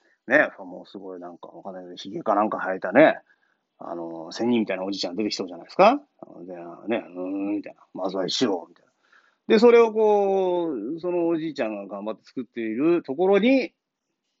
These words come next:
パッとね、なんか、うん、まあ、なんか、魔法で作ってみるみたいな。まあ、そうすることによって、あの、なんでしょう。あ、でも、やっぱり、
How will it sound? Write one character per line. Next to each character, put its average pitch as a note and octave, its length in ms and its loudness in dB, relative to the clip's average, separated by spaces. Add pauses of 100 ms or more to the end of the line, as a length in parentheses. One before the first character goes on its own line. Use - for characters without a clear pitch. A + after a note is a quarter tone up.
(1000)
パ - 140 -2
ッ - 40 -8 (400)
と - 120 -20
ね、 C3+ 140 -12 (300)
な E2+ 80 -18
ん E2 80 -20
か、 - 160 -20 (340)
う - 220 -20
ん、 G2 380 -12
ま G#2 140 -12
あ、 F#2 40 -14 (220)
な G#2 80 -10
ん - 40 -18
か、 - 160 -20 (1300)
魔 G2+ 140 -4
法 F#2+ 160 -8
で F2+ 60 -10
作 - 160 -10
っ - 40 -8
て - 220 -18
み G2 160 -10
る - 220 -16
み - 120 -20
た - 60 -20
い - 40 -20
な。 - 80 -20 (540)
ま G3+ 60 0
あ、 G3 40 2
そ D4 100 10
う D#4 40 10
す E4+ 80 10
る D#4+ 140 6 (100)
こ D4 140 4
と D4 100 10
に C#4 100 10
よ B3 120 8
っ - 40 -16
て、 A3 440 4
あ C#3+ 160 0
の、 G#2+ 180 -10 (320)
な G#2 120 -6
ん - 20 -8
で - 80 -12
し - 100 -14
ょ - 80 -20 (440)
う。 A3 40 -8 (1600)
あ、 C#3 240 -2
で D3 160 6
も、 G3 260 8
や E3+ 80 4
っ E3+ 80 -10
ぱ A#3 120 2
り、 G#3 220 4